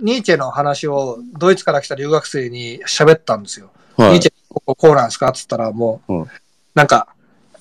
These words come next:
Speaker 1: 「はぁ？」みたいな顔して、チッチッチッってやられて、もう全く違ってるみたいな。<laughs> 言われても。
Speaker 2: いや、だから僕、ま、でもね、マンチェスターで悩んだ、病んだ時の、病んだ一個の原因はそこなんですよ。
Speaker 1: うん。
Speaker 2: あの、
Speaker 1: あー。
Speaker 2: 僕、僕ってほんとめんどくさいやつで、友達いるじゃないですか。友達とどんぐらい仲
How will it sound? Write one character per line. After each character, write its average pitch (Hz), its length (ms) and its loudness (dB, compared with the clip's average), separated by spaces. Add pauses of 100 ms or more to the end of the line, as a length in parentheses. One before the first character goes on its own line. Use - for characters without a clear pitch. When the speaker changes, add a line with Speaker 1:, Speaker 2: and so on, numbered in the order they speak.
(120)
Speaker 1:
「は 185 400 4
ぁ？」 233 40 -2
み 214 80 -4
た 170 80 0
い 151 40 0
な 139 100 -8
顔 147 120 -8
し - 60 -10
て、 143 80 -8
チ - 160 -12
ッ 165 80 -18
チ - 120 -12
ッ 156 60 -16
チ - 140 -6
ッ - 40 -10
っ - 20 -16
て 147 100 -2
や 123 60 0
ら 123 60 0
れ 123 60 -4
て、 123 200 -4
も 117 180 -10
う 123 80 -6
全 139 260 2
く 180 80 4
違 175 200 6
っ 165 80 -2
て 170 100 0
る 156 100 2
み 143 80 -6
た - 100 -2
い - 20 2
な。 - 60 0 (200)
<laughs> - 200 2
言 190 140 6
わ 208 60 6
れ - 60 2
て - 200 -12
も。 156 220 -8
Speaker 2:
い 123 40 6
や、 123 60 8
だ 135 80 8
か 131 60 8
ら 135 60 8
僕、 180 200 6
ま、 220 220 6
で 196 100 0
も 160 80 0
ね、 143 140 2
マ 165 140 2
ン 370 60 -2
チ 330 60 -4
ェ 294 40 -2
ス - 20 -2
タ 220 60 0
ー - 20 0
で 147 80 0
悩 180 140 4
ん 175 80 -4
だ、 127 120 -2
病 151 220 4
ん - 40 -8
だ 131 80 -2
時 98 220 -18
の、 95 120 -14
病 220 180 2
ん - 20 -4
だ 117 80 -2
一 139 160 -6
個 120 120 -8
の 104 60 -4
原 101 120 -4
因 98 100 -4
は 98 80 -8
そ - 120 -12
こ 208 140 0
な 226 100 4
ん 139 40 -2
で 110 60 -4
す - 100 -10
よ。 76 300 -8 (400)
Speaker 1:
う - 20 -12
ん。 104 40 -6
Speaker 2:
あ - 60 0
の、 143 80 0
Speaker 1:
あ 139 80 0
ー。 - 40 2
Speaker 2:
僕、 117 300 -4
僕 254 240 4
っ - 40 0
て - 80 4
ほ 175 60 4
ん 233 60 4
と 240 80 4
め 220 60 4
ん - 20 6
ど 220 60 6
く 220 40 -2
さ 196 60 8
い - 20 10
や 123 80 8
つ - 80 -14
で、 98 380 2
友 208 140 2
達 220 220 2
い 202 40 2
る 208 80 2
じ 170 60 -2
ゃ 123 40 0
な 98 60 -4
い - 20 -6
で 82 60 -8
す - 80 -16
か。 76 340 -8 (440)
友 233 180 0
達 247 140 2
と 220 80 4
ど 190 140 4
ん 226 100 0
ぐ 214 80 2
ら 226 80 4
い 208 80 4
仲 160 380 2